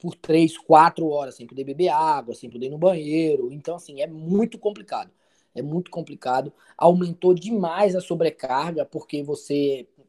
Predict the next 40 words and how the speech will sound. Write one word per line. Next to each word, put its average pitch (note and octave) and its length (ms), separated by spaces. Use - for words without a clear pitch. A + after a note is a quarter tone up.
a, C#3+ 220
a D3+ 40
pandemia D#3+ 560
é, D#3+ 320
de D#3+ 180
fato, E3 460
uma E3 80
realidade. D#3 520
A D#3 40
segunda F3+ 400
onda F3 300
é, F3 80
meu F3+ 300
Deus F3+ 240
do - 60
céu, D#3 220
mais F3 260
realidade D#3+ 480
ainda. E3 400
Então, C#3+ 280
a D3+ 40
gente F3+ 300
tem G3+ 280
um G#3+ 80
processo G#3 600
de F#3+ 120
trabalho D#3 360
sobrecarregado. C#3+ 920
A - 80
gente D3 260
tem E3 240
um, F#3 180
um, F#3 100
uma E3+ 140
dinâmica G#3+ 760
de F3+ 120
trabalho D#3 460
muito G3+ 580
travado, D#3 760
porque D#3 640